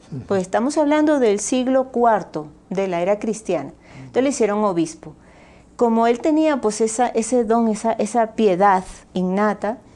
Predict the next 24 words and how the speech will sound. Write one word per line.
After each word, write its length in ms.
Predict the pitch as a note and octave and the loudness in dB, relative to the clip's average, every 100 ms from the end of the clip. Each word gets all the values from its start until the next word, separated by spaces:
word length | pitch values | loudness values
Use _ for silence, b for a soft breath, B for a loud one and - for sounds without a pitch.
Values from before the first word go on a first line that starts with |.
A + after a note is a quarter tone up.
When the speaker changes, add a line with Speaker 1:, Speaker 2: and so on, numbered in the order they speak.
| b b - | b b -8
Speaker 2:
y 160 | G#3+ G#3 | 0 2
era 200 | G#3 A#3 | 4 4
de 120 | A#3 | 2
carácter 460 | A3+ F3+ F3 F3+ G#3+ | 0 0 0 0 0
bondadoso 640 | G3 G#3+ F#3+ E3 F3+ - | 0 0 0 0 -2 -2
y 60 | G#3 | -4
sencillo, 720 | G#3 A#3+ B3+ - A3 F3+ A3+ b b b b | -2 -6 -4 -4 -2 -2 -6 b b b b
pues 300 | - G3 F#3+ G#3 | -6 -4 -4 -4
lo 140 | F#3+ | -2
querían 340 | F3+ D#3+ F#3+ G#3 | 0 -2 -2 -2
mucho, 380 | G3+ C#4+ - | 0 -2 -4
o 40 | F3 | -6
sea, 180 | G#3 F#3+ | -4 -2
lo 120 | F#3 | -2
respetaban 580 | F3+ F3+ F3 F3+ F#3 G3+ | -4 -6 -4 -2 -2 -4
como 260 | G#3+ A#3 | -2 -2
obispo 500 | B3+ A3+ A3 - D4 - - | -2 -4 -6 -8 -8 -10 -12
y 260 | G3+ F#3 E3+ | -8 -6 -8
todo 280 | - G3+ G#3+ | -4 0 0
el 100 | A3+ | 0
pueblo 320 | B3 A#3 C4+ | 0 0 -2
le 120 | C#4 | -4
quería 320 | - F#3 F#3 | -4 -6 -4
mucho. 400 | G3+ A#3 A3+ E3 | -4 -4 -6 -14